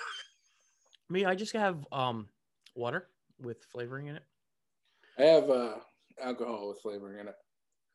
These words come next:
Speaker 1: I have been on a, um, pay attention to my weight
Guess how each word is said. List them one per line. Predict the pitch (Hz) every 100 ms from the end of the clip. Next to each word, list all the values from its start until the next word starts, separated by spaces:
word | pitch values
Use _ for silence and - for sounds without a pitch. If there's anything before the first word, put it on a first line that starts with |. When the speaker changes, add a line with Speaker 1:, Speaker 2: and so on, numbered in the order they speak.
| _ _ _ _ _ - - -
Speaker 1:
I | 135
have | 147 143 123 113
been | 131 135 131
on | 117 480 123 127 -
a, | 127 131 131 127 123 120 110 _ _ - - - -
um, | 127 123 120 113 107 _ _ -
pay | 139
attention | 135 135 131 139 131
to |
my | 120 110
weight | 107 107 113 123 131